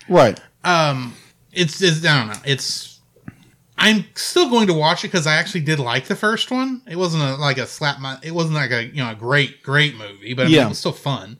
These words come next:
Speaker 1: Yeah.
Speaker 2: Fun enough. I'm still planning on seeing the sequel.
Speaker 1: Yeah.
Speaker 2: But, you know, I mean, it's,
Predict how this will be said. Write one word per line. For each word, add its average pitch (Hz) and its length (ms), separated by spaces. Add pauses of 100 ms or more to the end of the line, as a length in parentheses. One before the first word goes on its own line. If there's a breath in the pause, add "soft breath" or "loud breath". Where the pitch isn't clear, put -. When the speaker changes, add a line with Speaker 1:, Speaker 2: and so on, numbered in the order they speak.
(120)
Speaker 1:
Yeah. 143 240 (120)
Speaker 2:
Fun 202 200
enough. 170 160
I'm 147 120
still 160 200
planning 156 440
on 127 140
seeing 117 260
the 104 80
sequel. 110 560 (100)
Speaker 1:
Yeah. 107 260 (220)
Speaker 2:
But, 160 360
you 247 80
know, 185 80
I 135 180
mean, 147 200
it's, - 500